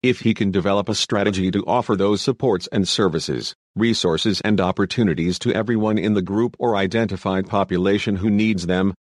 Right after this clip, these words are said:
the day-to-day functioning of those who receive the services will improve. He, the first mover,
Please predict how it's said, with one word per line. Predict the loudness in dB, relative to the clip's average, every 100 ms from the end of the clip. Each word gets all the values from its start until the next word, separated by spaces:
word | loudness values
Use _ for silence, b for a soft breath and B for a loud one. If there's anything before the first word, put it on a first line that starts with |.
| -4
the | -2
day-to-day | 0 0 0 -2 0 0
functioning | 0 0 -2 0 0 0
of | 0
those | 0 0 0
who | 0
receive | 0 -2 -2 0 0
the |
services | -2 0 0 -2 -2 0
will | 2 2
improve. | 0 0 0 -2 -10 -18 _ _ _
He, | -2 0 0 -6 -16 _ _ _ _
the | -2 -2
first | 0 0 0 0
mover, | 0 0 -2